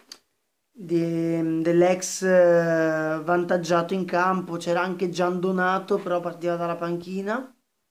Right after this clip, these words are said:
E comunque un po' di speranza ce la tengo sempre, perché, oh, il Padova ha vinto il suo girone come le altre due, perché non sperarci?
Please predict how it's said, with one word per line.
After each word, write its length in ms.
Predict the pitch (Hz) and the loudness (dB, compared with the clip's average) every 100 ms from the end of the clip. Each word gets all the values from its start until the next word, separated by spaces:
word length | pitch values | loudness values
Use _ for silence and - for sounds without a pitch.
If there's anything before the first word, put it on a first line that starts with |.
| _ _ _ _ _ - _ _ _ _ _ _ _ _ _ | _ _ _ _ _ -20 _ _ _ _ _ _ _ _ _
E 80 | 170 | -8
comunque 1400 | 180 180 196 190 190 180 165 156 151 151 151 156 170 - | -6 -4 -4 -2 2 4 4 2 -2 -2 -4 -6 -10 -12
un 160 | 214 170 | -10 -6
po' 120 | 185 | -6
di 80 | 175 | -6
speranza 440 | 170 175 185 175 175 | -4 -2 -2 -4 -8
ce 180 | - | -4
la 140 | 170 160 | -2 -2
tengo 320 | 165 165 165 | -2 -4 -4
sempre, 460 | 160 175 180 175 165 | -4 -2 -2 0 -2
perché, 720 | 156 156 151 151 151 151 151 | -4 -10 -10 -8 -8 -10 -10
oh, 260 | 175 165 - _ | -10 -10 -14 _
il 80 | |
Padova 340 | 160 170 185 185 | -6 -2 2 2
ha 40 | |
vinto 280 | 175 180 175 | 2 0 -4
il 60 | 175 | -4
suo 420 | 175 175 175 175 | -2 2 2 0
girone 420 | 170 175 190 185 | -2 -2 0 -2
come 240 | 175 175 | -4 0
le 100 | 170 | 2
altre 280 | 175 170 196 | 0 0 -2
due, 400 | 180 175 185 180 - _ _ _ | 2 4 2 0 -8 _ _ _
perché 300 | 170 170 185 | -4 0 0
non 480 | 185 180 175 170 170 | 2 2 2 2 0
sperarci? 840 | 165 175 165 156 151 - - 143 | -2 -2 0 -2 -6 -12 -20 -20